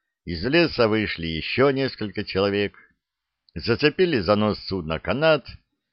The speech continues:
и стали крутить лебедку. Ушкуй медленно выполз на берег, точно встав на густо смазанный салом желоб из дерева. Подогнали коней тяжеловозов,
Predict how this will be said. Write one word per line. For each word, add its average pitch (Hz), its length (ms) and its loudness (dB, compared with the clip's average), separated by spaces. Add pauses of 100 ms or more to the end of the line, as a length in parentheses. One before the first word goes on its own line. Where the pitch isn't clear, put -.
и 90 100 -8
стали 160 440 2
крутить 85 680 -8
лебедку. 71 840 -6 (720)
Ушкуй 107 540 2
медленно 120 680 0
выполз 104 540 0
на 87 160 -2
берег, 92 560 0 (680)
точно 110 520 2
встав - 640 0
на 82 160 -6
густо 87 400 -6
смазанный 92 580 -2
салом 95 560 0
желоб 85 520 -4
из 67 240 -12
дерева. 53 500 -8 (720)
Подогнали 143 500 2
коней 107 400 2
тяжеловозов, 82 840 -2